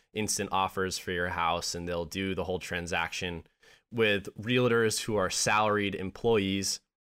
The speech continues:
under their company versus working off commission. And so I either see the commission, um, decreasing substantially and agents, uh,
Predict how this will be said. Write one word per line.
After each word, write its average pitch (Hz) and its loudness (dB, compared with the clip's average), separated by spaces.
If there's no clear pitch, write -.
under 101 2
their 92 2
company 90 -4
versus 85 -4
working 90 -4
off 82 -6
commission. 82 -6
And 104 0
so 110 4
I 113 4
either 147 4
see 139 0
the 123 0
commission, 113 0
um, 92 -2
decreasing 123 0
substantially 110 -2
and 95 -4
agents, 98 0
uh, 92 0